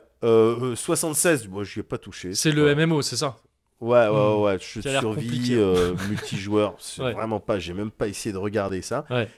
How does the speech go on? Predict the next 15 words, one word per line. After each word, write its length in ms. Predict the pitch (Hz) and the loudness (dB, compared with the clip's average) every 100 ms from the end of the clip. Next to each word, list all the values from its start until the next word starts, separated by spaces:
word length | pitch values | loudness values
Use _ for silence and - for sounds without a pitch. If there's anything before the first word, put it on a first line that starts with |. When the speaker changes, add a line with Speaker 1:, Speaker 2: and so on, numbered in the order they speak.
| - | 2
Speaker 1:
Et 140 | 190 | 2
puis 220 | - 240 | 2 2
après, 260 | 226 - 226 | 2 4 4
en 140 | 190 | 4
termes 240 | 151 165 156 | 2 -2 0
de 80 | |
Fallout, 540 | 151 - 156 180 226 226 - - | -2 0 4 6 6 2 -4 -6
euh, 340 | 127 123 120 117 | -2 0 0 -2
c'est 200 | - 147 | -2 0
à 40 | |
peu 140 | 135 151 | 0 0
près, 180 | 160 151 135 - | -2 -4 -14 0
t'as 120 | 190 170 | 4 4
des 140 | 175 | 2
spin-offs, 560 | - 175 170 170 170 | -6 -6 0 0 0